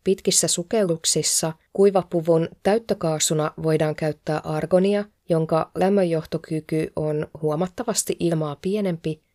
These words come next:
ja siten lämpöhäviö on hitaampaa. Mitä eroa kuivapuvulla ja märkäpuvulla sitten on?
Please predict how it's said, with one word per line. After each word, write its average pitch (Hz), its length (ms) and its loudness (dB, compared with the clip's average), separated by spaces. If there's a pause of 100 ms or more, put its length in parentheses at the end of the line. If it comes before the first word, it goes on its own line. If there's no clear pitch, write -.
(260)
ja 156 260 0 (140)
siten 156 600 -2
lämpöhäviö 147 840 -2
on 139 160 -6
hitaampaa. 151 760 -6 (1160)
Mitä 226 200 2
eroa 226 580 2
kuivapuvulla 160 920 0 (100)
ja 180 80 0
märkäpuvulla 156 920 0 (100)
sitten 143 560 -2
on? 147 320 -6